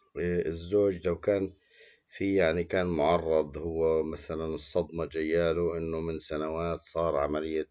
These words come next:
تعدي عليه أو اعتداء، فطبعًا بتكون هذا لو كانت مشكلته أساسًا الحدث تاعه جنسي، بتكون المشكلة عويصة ومؤلمة وتجربته مؤلمة و،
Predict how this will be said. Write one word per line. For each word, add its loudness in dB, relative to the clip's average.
تعدي 2
عليه 2
أو 2
اعتداء، 0
فطبعًا 2
بتكون -4
هذا 2
لو 0
كانت 0
مشكلته 0
أساسًا 0
الحدث -2
تاعه 2
جنسي، -4
بتكون -4
المشكلة -2
عويصة 0
ومؤلمة 2
وتجربته -4
مؤلمة -4
و، -4